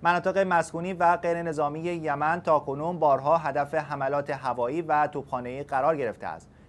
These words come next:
که اغلب قربانیان این حملات زن و کودک بودند. از روز چهارشنبه بیست و سه خرداد ماه امسال، ائتلاف سعودی به سرکردگی عربستان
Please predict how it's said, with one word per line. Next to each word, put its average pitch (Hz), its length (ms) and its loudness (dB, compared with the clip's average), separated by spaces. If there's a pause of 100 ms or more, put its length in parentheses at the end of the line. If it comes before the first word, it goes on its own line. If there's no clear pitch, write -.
(120)
که 143 240 0
اغلب 147 360 0
قربانیان 139 680 -2
این 170 220 -8
حملات 139 520 2 (340)
زن 151 340 0
و 147 200 2
کودک 131 500 -2
بودند. 120 520 -4 (220)
از 175 180 4
روز 220 200 0
چهارشنبه 170 760 4
بیست 190 200 -2
و 156 40 -2
سه 180 280 -2
خرداد 147 420 0
ماه 175 240 4
امسال، 143 540 2
ائتلاف 151 600 0
سعودی 143 540 -4
به 175 240 -2
سرکردگی 135 800 -2
عربستان 139 720 0